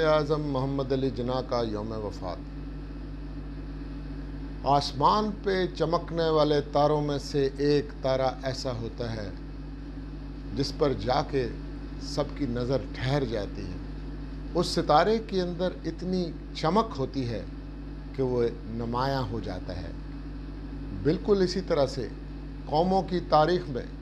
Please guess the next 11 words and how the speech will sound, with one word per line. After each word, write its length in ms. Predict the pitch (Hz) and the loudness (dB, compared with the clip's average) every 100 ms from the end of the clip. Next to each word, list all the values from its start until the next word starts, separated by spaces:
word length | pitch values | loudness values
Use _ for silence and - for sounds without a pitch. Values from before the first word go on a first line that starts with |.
| - - - - | -12 -12 -10 -4
बहुत 340 | 143 165 185 175 | 0 2 2 2
से 160 | - 160 | -2 0
कायदीन 460 | 147 139 127 131 123 | 2 2 2 -2 -2
होते 280 | 117 - 101 | -4 -6 -6
हैं 220 | 92 87 - - - - - - | -6 -8 -10 -10 -10 -10 -10 -2
और 200 | 135 139 139 | 4 6 6
उन 120 | 180 175 | 2 0
कायदीन 500 | 147 151 151 139 160 156 | 6 6 6 2 0 0
में 120 | 151 | -2
से 200 | 143 147 127 - - - - | 0 0 0 -2 -10 -6 0
एक 260 | 151 147 | 2 0